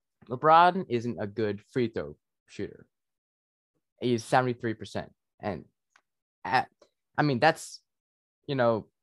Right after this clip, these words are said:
respectable for, you know, most of, you know, the, for, like, or a college player or an N B A player, it's respectable. But when you have the,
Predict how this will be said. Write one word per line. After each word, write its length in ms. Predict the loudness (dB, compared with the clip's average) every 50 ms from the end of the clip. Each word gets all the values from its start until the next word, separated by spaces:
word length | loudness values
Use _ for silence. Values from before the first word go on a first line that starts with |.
| _ _ _ _ _ _ _ _ _ _ _ -10
respectable 1040 | -8 -8 -8 -8 -8 0 4 4 4 4 2 -2 -4 -2 0 0 2 2 2 0
for, 240 | 0 -2 -2 -2 0
you 140 | -2 -2 -4
know, 240 | -4 -4 -4 -4 -4
most 340 | -2 -2 -4 -4 -4 -4 -4
of, 160 | -4 -4 -6 -10 _ _ _ _ _ _ -8
you 140 | -8 -6 -4
know, 260 | -4 -4 -6 -8 -10 _ _ _ _ _ -8
the, 120 | -8 -8 -8 _ _ _ _ _ _ _ _ _ _ _ _ _ _ _ _ _ _ _ _ _ _ _ _ -4
for, 120 | -2 0
like, 160 | 0 0 0
or 140 | 0 -2 -2
a 40 | -2
college 400 | -2 0 2 2 2 2 0 -4
player 200 | -6 -4 -2 -2
or 40 | -2
an 220 | -2 -2 -2 -2
N 160 | -2 -2 -2
B 80 | -2 -2
A 80 | -4 -4
player, 260 | _ -6 -6 -6 -6
it's 140 | -8 -8 -12
respectable. 640 | -12 -6 -2 -2 -2 -2 -4 -16 -14 -14 -14 -14 _ _ _ _ _ _ _ _ -4 0
But 200 | 0 0 0 -2
when 120 | -4 -6
you 100 | -4 -4
have 420 | 0 2 4 4 4 4 0 -2 -4
the, 480 | -2 0 2 2 2 0 0 -2 -4